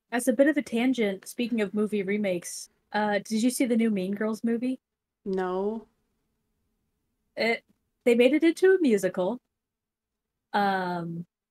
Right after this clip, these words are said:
Speaker 1: it was a little bit weird. Um, it just wasn't quite as funny. They used all the same funny lines that people have been repeating for, what, ten, fifteen years now? Uh,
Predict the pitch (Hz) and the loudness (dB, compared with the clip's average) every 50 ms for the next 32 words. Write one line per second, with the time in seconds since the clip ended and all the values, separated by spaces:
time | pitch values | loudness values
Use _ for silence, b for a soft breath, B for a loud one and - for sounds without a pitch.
0 | _ _ _ _ _ - - 214 202 196 208 202 202 202 226 226 285 208 - - | _ _ _ _ _ -8 -6 -6 -4 -2 -2 0 0 0 2 2 0 0 0 0
1 | 247 226 196 175 165 165 165 202 226 - _ _ _ _ _ _ _ _ _ _ | -2 0 0 0 0 0 -2 -4 -6 -8 _ _ _ _ _ _ _ _ _ _
2 | _ _ _ _ _ _ _ _ - 202 202 202 196 196 196 190 190 185 185 185 | _ _ _ _ _ _ _ _ -2 0 0 2 2 0 0 -2 -2 -2 -2 -4
3 | 185 185 185 185 180 180 180 180 - - 214 - - - - - - 202 214 233 | -4 -4 -4 -6 -6 -6 -6 -8 -8 -10 -10 -10 -12 -12 -12 -6 0 0 2 2
4 | 233 330 302 - - 330 330 320 370 370 - - - 220 208 196 196 226 226 - | 2 0 -2 0 0 0 2 2 2 0 0 0 2 2 2 2 0 0 2 2
5 | 226 226 226 226 214 - 220 208 220 226 247 - - 240 233 240 226 - 220 220 | 2 4 2 2 2 2 2 2 2 2 2 2 2 0 0 0 0 0 0 2
6 | 220 214 208 190 180 180 180 196 214 214 - 202 196 - 208 196 202 196 185 185 | 2 0 0 0 0 0 0 0 -2 -2 -4 -4 -4 -4 -2 0 2 2 2 0
7 | 196 190 190 185 180 180 - 180 180 180 185 196 208 202 - - 196 190 185 175 | -2 -4 -4 -4 -6 -6 -6 -6 -4 -4 -4 -4 -4 -6 -4 -4 -4 -2 -2 -2
8 | 180 175 156 - _ _ _ _ _ _ _ - - 196 190 185 185 190 190 - | -4 -6 -6 -8 _ _ _ _ _ _ _ -8 -6 -6 -6 -6 -6 -8 -8 -6
9 | - 202 185 180 180 175 175 175 - 220 202 202 214 226 - _ _ _ _ _ | -6 -6 -4 -4 -2 -4 -4 -4 -6 -6 -6 -6 -6 -8 -10 _ _ _ _ _
10 | _ _ _ _ _ _ _ _ _ _ _ _ - 214 214 208 202 196 196 190 | _ _ _ _ _ _ _ _ _ _ _ _ 2 4 4 6 6 4 4 4
11 | 190 190 185 185 185 185 185 180 180 180 180 | 2 2 0 0 0 -2 -2 -2 -4 -4 -4